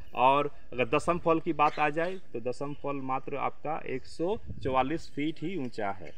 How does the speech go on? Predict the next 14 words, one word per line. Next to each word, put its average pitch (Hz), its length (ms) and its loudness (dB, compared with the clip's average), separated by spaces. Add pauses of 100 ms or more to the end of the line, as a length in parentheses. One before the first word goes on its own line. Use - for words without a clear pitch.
(160)
और 107 140 -2
ये 117 60 0
रांची 117 340 -2
में 117 140 -4
स्थित 101 240 -6 (100)
है। 80 120 -8 (400)
तो - 120 -6
कुछ 214 120 0
चीज़ें 208 440 4
जानिए 180 360 6
जलप्रपात 160 540 0
के 175 120 -2
बारे 165 240 2
में, 208 200 -6